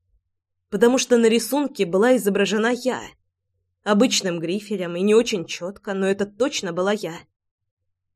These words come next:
А за моей спиной стояла другая девушка, тоже смутно знакомая.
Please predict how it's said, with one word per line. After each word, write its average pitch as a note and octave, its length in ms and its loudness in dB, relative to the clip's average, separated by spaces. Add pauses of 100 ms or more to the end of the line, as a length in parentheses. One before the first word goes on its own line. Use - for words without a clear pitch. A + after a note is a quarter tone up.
(100)
А C4 100 -4
за D4+ 100 2
моей D4+ 280 4
спиной C4 400 -4
стояла A#3+ 460 2
другая G3 480 -2
девушка, - 520 -12 (680)
тоже F3 280 2
смутно G3+ 380 -2
знакомая. G3 760 -4